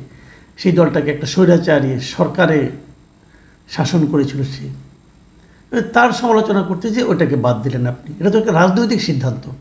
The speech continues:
এক নিরপেক্ষ সরকার কি কাজটা করতে পারে? এই প্রশ্নটা করেছেন মিস্টার ফিরোজ আহমেদ। এরপরে যে মন্তব্যটা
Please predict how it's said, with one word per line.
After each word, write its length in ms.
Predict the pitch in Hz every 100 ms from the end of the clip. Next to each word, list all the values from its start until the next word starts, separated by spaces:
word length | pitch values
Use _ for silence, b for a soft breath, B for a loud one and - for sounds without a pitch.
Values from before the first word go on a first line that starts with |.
| - _ _ _ B B B B 190
এক 140 | 165
নিরপেক্ষ 460 | 175 226 226 233 -
সরকার 340 | 247 220 226
কি 100 | 226
কাজটা 280 | 208 202 -
করতে 300 | 262 - 220
পারে? 220 | - 165 - - 196
এই 140 | 185
প্রশ্নটা 400 | 185 165 208 185
করেছেন 380 | 185 151 147 151
মিস্টার 520 | 143 170 220 - B B B B -
ফিরোজ 260 | 247 196
আহমেদ। 320 | 147 123 113 110 - - _ _ _ _ _ b b b b b b _ _
এরপরে 380 | 226 214 262 254
যে 120 | 247 226 -
মন্তব্যটা 640 | 208 202 190 185 175 208